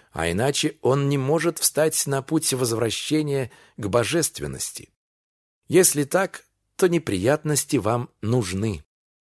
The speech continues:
Когда-нибудь вы осознаете это и даже скажете спасибо им. Но сначала надо хотя бы научиться спокойно принимать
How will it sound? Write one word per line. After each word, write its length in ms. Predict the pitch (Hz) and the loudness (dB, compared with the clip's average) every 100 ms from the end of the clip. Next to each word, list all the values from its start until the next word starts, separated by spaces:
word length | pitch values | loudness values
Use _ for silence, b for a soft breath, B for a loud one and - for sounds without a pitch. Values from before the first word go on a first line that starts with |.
| _ _ - | _ _ 0
Когда-нибудь 840 | 151 147 202 175 120 175 160 - | 0 4 4 4 0 -2 0 0
вы 220 | 117 160 | 4 4
осознаете 960 | 151 - 139 107 135 180 180 156 - 156 | 4 2 0 2 0 0 -2 -2 2 4
это 220 | 151 147 | 4 0
и 260 | 151 - 98 | -6 -6 -4
даже 340 | 80 139 139 | 0 0 0
скажете 600 | 131 - 95 110 127 - | -2 -2 -2 -2 -4 -4
спасибо 640 | 113 - 82 - 117 113 78 | -6 -4 -4 -2 -2 -2 -2
им. 260 | 69 57 - _ _ _ _ _ - | -2 -8 -20 _ _ _ _ _ -2
Но 220 | 123 202 | 0 2
сначала 580 | - 143 127 165 175 160 | 0 -2 0 0 0 0
надо 420 | 139 151 151 151 _ | 0 0 0 0 _
хотя 380 | - 107 - 147 | -6 -4 0 2
бы 140 | 135 | 2
научиться 720 | 131 120 113 - 127 - 143 | 2 0 -2 -4 -2 -2 0
спокойно 800 | - - 107 101 - 160 175 165 | -2 -2 -4 -4 -2 0 0 -2
принимать 760 | 156 127 113 104 123 147 151 | -2 -2 -2 -2 -2 -4 -4